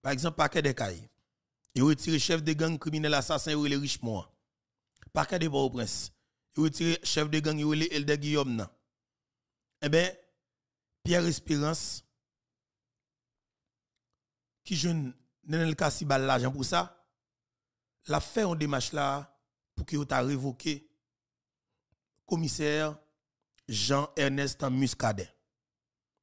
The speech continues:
Ça, c'est démarche Pierre Espérance avec l'autre groupe gang qui, n'a, qui soi-disant dit, il a défendu droit moun nan.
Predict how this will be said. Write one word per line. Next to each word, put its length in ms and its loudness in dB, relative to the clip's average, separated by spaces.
Ça, 180 -2
c'est 120 -2
démarche 580 0
Pierre 200 2
Espérance 680 0
avec 280 -2
l'autre 160 0
groupe 160 0
gang 180 2
qui, 140 -2
n'a, 140 4
qui 180 -6
soi-disant 480 0
dit, 280 -8
il 60 -4
a 40 2
défendu 360 0
droit 140 2
moun 240 0
nan. 100 -8